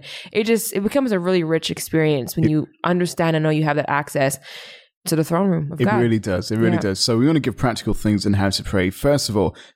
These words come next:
Speaker 2: piggybacking of what Tanika just said after she piggybacked of me,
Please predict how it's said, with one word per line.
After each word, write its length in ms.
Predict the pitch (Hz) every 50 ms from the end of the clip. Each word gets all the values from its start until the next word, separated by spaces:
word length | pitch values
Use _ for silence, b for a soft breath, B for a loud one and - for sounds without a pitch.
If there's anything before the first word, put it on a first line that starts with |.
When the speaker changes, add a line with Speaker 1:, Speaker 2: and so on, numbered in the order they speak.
| B
Speaker 2:
piggybacking 640 | - 139 135 131 147 135 139 131 117 - 135 120 117
of 80 | 110
what 160 | 104 110 98 -
Tanika 340 | - 117 113 107 104 107 90
just 200 | - 90 - -
said 280 | - 127 123 131 131 117
after 340 | - 101 104 104 - - 104
she 160 | - - 95
piggybacked 540 | - 120 104 104 101 104 101 90 90 - 98
of 100 | 92 104
me, 300 | 107 113 113 113 107